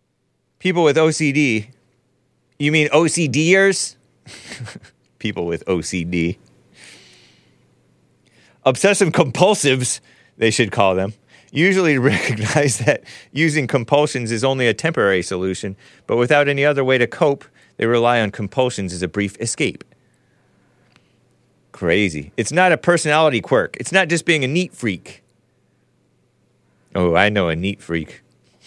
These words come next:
<laughs> The biggest misconception is it's a quirk. It's very serious disorder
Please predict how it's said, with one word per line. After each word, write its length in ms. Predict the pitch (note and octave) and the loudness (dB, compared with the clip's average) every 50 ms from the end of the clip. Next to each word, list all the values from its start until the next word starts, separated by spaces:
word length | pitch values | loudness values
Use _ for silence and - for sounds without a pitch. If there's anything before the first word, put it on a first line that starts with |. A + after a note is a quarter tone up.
| - - - | -20 -14 -10
<laughs> 160 | C3+ C3+ - _ - - - - - - _ _ | -10 -10 -10 _ -18 -20 -20 -20 -20 -20 _ _
The 100 | - A2+ | -8 -2
biggest 300 | G#2 D#3 E3 E3 D#3+ - | 0 2 2 2 0 0
misconception 1120 | D#3 D#3+ D3+ - - D3 A2 - _ - D3 B2 A2+ - D3 C#3+ - - D#3 C#3+ C#3 C#3 C3+ | -2 -2 -2 -2 -6 -6 -6 -6 _ -4 -4 -4 0 0 0 0 0 -2 -4 -4 -2 -2 -4
is 200 | B2+ A#2 G#2+ A#2+ | -4 -4 -2 -2
it's 200 | A2+ G2+ - - | -4 -2 0 0
a 180 | G#2 G2+ F#2+ | 0 0 0
quirk. 460 | - - - D#3+ B2+ F2 - - - _ _ _ _ _ _ _ _ _ _ _ _ _ _ _ _ _ _ _ _ _ _ _ _ | -2 0 2 2 2 0 -2 -8 -20 _ _ _ _ _ _ _ _ _ _ _ _ _ _ _ _ _ _ _ _ _ _ _ _
It's 120 | A#2+ A2+ G2+ | -4 -4 0
very 300 | G2+ B2 D3 D#3 D3 A#2 | 2 2 4 4 4 2
serious 460 | G2+ - - C3 C#3 C#3 A#2 G2+ - | 0 -2 -2 0 2 2 0 0 -2
disorder 640 | - G#2+ F#2+ - A#2+ B2 B2 A#2 G2 D#2+ D2 E2 - | -4 -6 -2 0 2 2 2 2 2 -2 -6 -8 -16